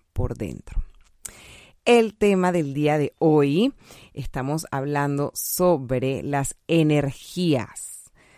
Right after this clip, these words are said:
Yo venía como que pensando en este tema desde hace como dos semanas, pero estaba como que trying to fit it in dentro de los temas que quería tocar y cómo lo iba a tocar.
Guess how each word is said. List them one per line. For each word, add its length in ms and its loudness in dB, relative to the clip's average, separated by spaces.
Yo 260 4
venía 380 2
como 280 0
que 400 2
pensando 920 2
en 200 -2
este 340 0
tema 680 0
desde 320 -4
hace 160 -4
como 240 0
dos 180 4
semanas, 680 2
pero 120 -4
estaba 240 0
como 160 0
que 100 -6
trying 440 -2
to 160 -2
fit 360 -2
it 140 -2
in 460 2
dentro 640 -2
de 360 -2
los 220 6
temas 300 -2
que 120 -4
quería 300 -6
tocar 560 2
y 40 -2
cómo 280 -6
lo 80 -4
iba 120 -4
a 40 -6
tocar. 460 0